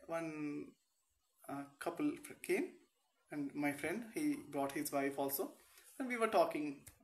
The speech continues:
for a few minutes. I was talking about meditation, uh, and after that, uh, she, they left. And after t-, five minutes, they, my, uh, doorbell was ringing. Then I got surprised. Nobody usually knocks, uh, no, gives a, be-, a bell.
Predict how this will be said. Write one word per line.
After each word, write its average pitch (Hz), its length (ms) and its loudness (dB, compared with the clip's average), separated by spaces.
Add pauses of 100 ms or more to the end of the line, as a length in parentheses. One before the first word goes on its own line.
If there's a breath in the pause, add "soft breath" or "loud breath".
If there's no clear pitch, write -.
(120)
for 151 80 -2
a 147 40 -2
few 147 180 0
minutes. 139 320 2
I 156 100 4
was 147 160 2
talking 139 380 0
about 135 220 -2
meditation, 131 600 -4
uh, - 80 -6 (760 soft breath)
and 156 220 -4
after 160 280 4
that, 208 260 6
uh, 175 160 4
she, - 220 -6 (140)
they 247 120 2
left. - 320 4 (340)
And 208 120 0
after 226 200 6
t-, 226 120 -6
five 240 280 8
minutes, 269 220 4
they, 247 240 2 (460 loud breath)
my, 214 420 2 (840)
uh, 175 320 0
doorbell 214 440 4
was 196 180 -2
ringing. 165 360 0 (200)
Then 214 160 -6
I 254 200 -6
got 247 160 -2
surprised. 180 560 0
Nobody 247 300 4
usually 226 800 2
knocks, 175 380 4
uh, 170 60 4
no, 226 260 2 (140)
gives 175 200 2
a, 175 60 4
be-, 160 260 2
a 151 80 -4
bell. 147 320 2